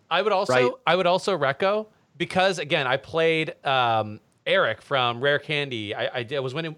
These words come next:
Speaker 1: in one of his videos, and I played Necrozma V.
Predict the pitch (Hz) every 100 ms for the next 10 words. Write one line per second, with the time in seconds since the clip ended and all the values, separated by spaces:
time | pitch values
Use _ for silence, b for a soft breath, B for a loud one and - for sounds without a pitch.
0 | - 175 185 185 165 139 131 107 92 87
1 | _ _ _ _ _ _ _ 135 135 127
2 | 120 127 131 - 151 123 - 160 165 143
3 | 113 95 76